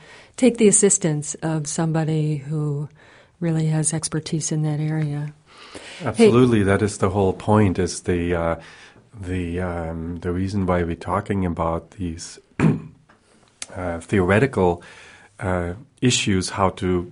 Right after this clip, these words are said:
Speaker 2: diagnose specific physiological functions and then the pathology that arises from that, is to say, as long as you know where the problem is on this twelve clock, then you can treat it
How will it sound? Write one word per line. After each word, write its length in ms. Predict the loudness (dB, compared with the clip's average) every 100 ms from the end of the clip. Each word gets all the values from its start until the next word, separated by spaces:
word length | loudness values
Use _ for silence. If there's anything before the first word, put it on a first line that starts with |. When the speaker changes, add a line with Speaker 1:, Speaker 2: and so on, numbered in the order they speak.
| -10
Speaker 2:
diagnose 760 | -2 0 2 0 0 0 -2 -4
specific 920 | -8 -8 -8 -6 -6 -6 -6 -8 -14 _ -20 -20 -20 _ _
physiological 880 | -4 0 2 2 2 0 -2 -4 -4
functions 680 | -2 -4 -4 -4 -4 -4
and 180 | -4 -4
then 140 | -4 -6
the 80 |
pathology 680 | -6 -10 -4 -4 -2 -4 -6
that 180 | -6 -6
arises 500 | -6 -6 -4 -6 -8
from 240 | -6 -6
that, 260 | -4 -6 -6
is 300 | -6 -8 -8 -16 -20 -20 _ _ -18
to 520 | -12 -6 -2 -2 -2
say, 640 | -6 -4 -2 -2 -2 -4 -6 -16 -10
as 200 | -4 -4
long 380 | 0 2 4 4
as 200 | 4 2
you 120 | -2
know 400 | 0 2 4 4
where 240 | 4 2 0
the 120 | -2
problem 560 | -2 2 2 2 -2 0
is 400 | 4 4 4 -2
on 200 | -4 -4
this 200 | -6 -8
twelve 420 | -2 0 0 -2
clock, 420 | -2 -2 -2 -10 -20 -20 -20 _
then 340 | -10 -2 0 0
you 100 | -4
can 220 | -8 -10
treat 300 | -6 -6 -6
it 160 | -12